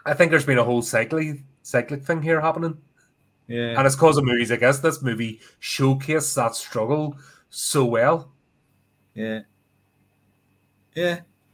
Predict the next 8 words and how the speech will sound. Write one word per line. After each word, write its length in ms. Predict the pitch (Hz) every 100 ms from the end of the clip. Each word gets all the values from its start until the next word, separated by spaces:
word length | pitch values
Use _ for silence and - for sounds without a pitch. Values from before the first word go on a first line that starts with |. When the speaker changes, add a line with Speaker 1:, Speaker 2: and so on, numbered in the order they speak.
| _ _ _ _ _ _
Speaker 2:
<laughs> 640 | 131 - 170 139 160 139 - _ - - 156
It 60 |
was 140 | 151 139
just 260 | 175 139 170
a 300 | 113 143 139 _ _ _ _ _ _
typical 960 | - 214 - 180 170 170 165 156 139 - _ _
sort 300 | 131 - 143
of 180 | 143 139